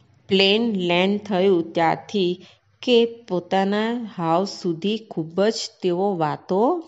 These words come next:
કરતા હતા. ઝીલ જ્યારે સ્કૂલમાંથી પ્રવાસ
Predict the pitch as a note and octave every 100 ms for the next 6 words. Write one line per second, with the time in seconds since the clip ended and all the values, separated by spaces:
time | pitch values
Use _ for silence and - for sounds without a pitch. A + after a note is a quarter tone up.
0 | - E3+ - E3 E3 D#3 - D3 D3 _
1 | - _ _ _ _ _ - D#3+ G#3+ A#3
2 | B3+ A#3+ A#3+ A3+ G#3 F#3 G#3+ - - F#3+
3 | F3+ F#3 A3 - C4 - D#3+ D#3 G#3+